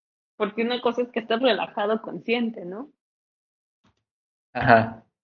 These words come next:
Speaker 1: Y otra cosa es que estás relajado inconscientemente. O sea, dormido, pues.
Speaker 2: Ajá, ajá.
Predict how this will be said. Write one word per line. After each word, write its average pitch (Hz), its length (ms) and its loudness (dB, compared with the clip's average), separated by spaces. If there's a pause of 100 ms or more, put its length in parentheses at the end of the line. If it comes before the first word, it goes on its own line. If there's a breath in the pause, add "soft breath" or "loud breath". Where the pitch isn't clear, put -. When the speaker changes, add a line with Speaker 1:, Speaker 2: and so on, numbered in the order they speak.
(400)
Speaker 1:
Y 202 120 -2
otra 185 220 -6
cosa 190 260 -4
es 180 100 -4
que 190 80 -4
estás 196 260 2
relajado 185 1040 0 (580)
inconscientemente. 170 1080 -8 (1000)
O - 40 -20
sea, 170 160 0
dormido, 185 520 -2
pues. 185 180 -10 (680)
Speaker 2:
Ajá, 123 500 0 (100)
ajá. - 320 -4